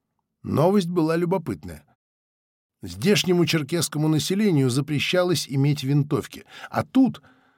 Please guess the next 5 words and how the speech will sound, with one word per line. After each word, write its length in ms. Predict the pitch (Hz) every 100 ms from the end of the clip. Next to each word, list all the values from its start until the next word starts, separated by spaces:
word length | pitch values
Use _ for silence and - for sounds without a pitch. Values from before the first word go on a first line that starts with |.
| _ _ _ _ _ _
можно 460 | 107 143 139 175
пехотное 520 | 143 113 139 143 147 143
отделение 580 | 117 156 220 220 143
вооружить. 520 | 104 95 87 82 - _ _ _ _ _ _ _ - - _ _
"Э, 220 | 139 139